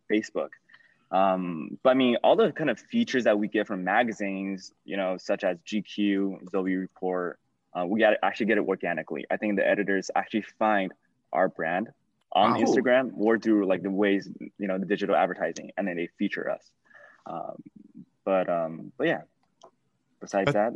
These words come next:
Speaker 1: everything, <laughs> it's pretty organic.
Speaker 3: It's super sick. And,
Speaker 2: That's
Speaker 3: like,
Speaker 2: awesome.
Speaker 3: taking a step back, this is insane. Like, the success you've seen at such a young age too.
Speaker 2: Yeah.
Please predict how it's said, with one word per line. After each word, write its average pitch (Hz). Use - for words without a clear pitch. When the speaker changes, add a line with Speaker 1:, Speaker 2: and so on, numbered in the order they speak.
Speaker 1:
everything, 104
<laughs> -
it's -
pretty 113
organic. 110
Speaker 3:
It's 127
super 131
sick. 110
And, 175
Speaker 2:
That's -
Speaker 3:
like, 190
Speaker 2:
awesome. -
Speaker 3:
taking 214
a 165
step 143
back, 120
this 185
is 180
insane. 135
Like, 117
the 127
success 131
you've 113
seen 120
at 107
such -
a 107
young 107
age 98
too. 98
Speaker 2:
Yeah. 117